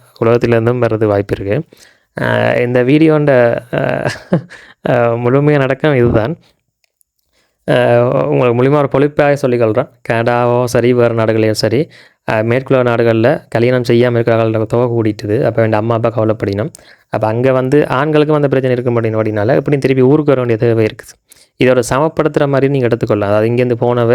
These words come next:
அங்க சரியான வாழ்க்கை முறை அமையாததால திருப்பி இங்க வர வேண்டிய தேவைக்கு வந்துட்டு.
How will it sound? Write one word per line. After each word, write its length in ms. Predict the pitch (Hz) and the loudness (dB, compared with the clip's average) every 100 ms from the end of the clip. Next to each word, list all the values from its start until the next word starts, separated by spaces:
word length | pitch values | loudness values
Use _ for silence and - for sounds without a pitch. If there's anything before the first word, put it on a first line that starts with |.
| 147 | 2
அங்க 220 | 131 127 | 0 -2
சரியான 420 | 120 123 131 127 123 | -2 0 0 2 0
வாழ்க்கை 300 | 120 123 123 | 0 -2 -2
முறை 140 | 120 | 0
அமையாததால 640 | 117 123 117 113 110 110 | 0 0 0 2 0 0
திருப்பி 240 | 131 131 127 | 0 0 0
இங்க 140 | 123 | 0
வர 120 | 117 | 2
வேண்டிய 180 | 120 113 | 2 0
தேவைக்கு 440 | 120 120 120 113 110 | 0 0 0 -2 -4
வந்துட்டு. 320 | 104 101 | -4 -8